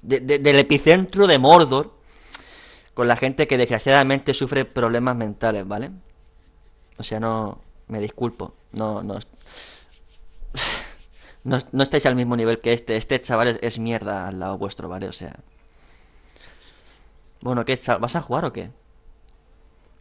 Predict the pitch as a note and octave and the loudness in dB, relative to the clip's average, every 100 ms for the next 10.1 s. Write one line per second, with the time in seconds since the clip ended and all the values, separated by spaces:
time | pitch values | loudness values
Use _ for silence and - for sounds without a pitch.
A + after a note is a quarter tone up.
0 | - _ _ _ _ _ - A#2 C#3 E3 | -20 _ _ _ _ _ -4 0 2 4
1 | F3 F3+ F3 E3+ E3+ - B2+ C3+ D3+ D3 | 6 6 6 6 6 4 2 6 4 4
2 | B2+ C#3 D#3 C3+ D3 D3 - - - - | 4 4 4 -2 -8 -14 -18 -18 -16 -14
3 | - _ - - C3 B2 C#3+ F3 D3 - | -18 _ -12 -4 0 6 6 6 -2 -12
4 | - D#3+ E3+ F3 C3 D3+ D3 D#3 C3 B2 | -4 -2 2 4 4 4 0 2 2 2
5 | C3+ C3 C3 - A2+ A#2 F3 - - - | 0 0 -4 -4 -8 -4 -4 -6 -20 -20
6 | - - - - - - - - - - | -20 -20 -20 -20 -20 -20 -20 -20 -8 0
7 | A#2+ C#3 C#3+ - C3+ B2+ D3 F3 F3+ D3 | 0 2 -2 -2 -4 -2 2 4 4 4
8 | C3+ D3+ F3 G3 C3+ C3+ F3 C#3+ A2+ C3 | 2 2 4 4 4 -2 -2 -4 -4 -8
9 | D3+ C3 B2+ - C#3 A2+ G#2+ A#2+ D3+ G#3+ | -6 -4 -4 -2 -2 -2 -2 -2 -2 -4